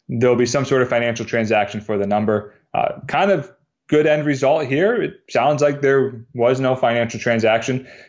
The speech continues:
They just are happy to be there, happy to be together, happy to be playing together,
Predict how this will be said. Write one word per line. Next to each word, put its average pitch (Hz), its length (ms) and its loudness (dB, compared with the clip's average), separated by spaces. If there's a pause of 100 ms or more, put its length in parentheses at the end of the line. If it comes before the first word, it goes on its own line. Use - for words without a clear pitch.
(120)
They 117 220 2
just 117 480 -2 (100)
are 107 100 -2
happy 127 280 0
to 127 60 -2
be 139 200 2
there, 135 340 0
happy 127 260 -2
to 127 60 -4
be 139 140 0
together, 139 340 2
happy 120 240 0
to 127 80 0
be 127 60 0
playing 147 240 2
together, 131 520 0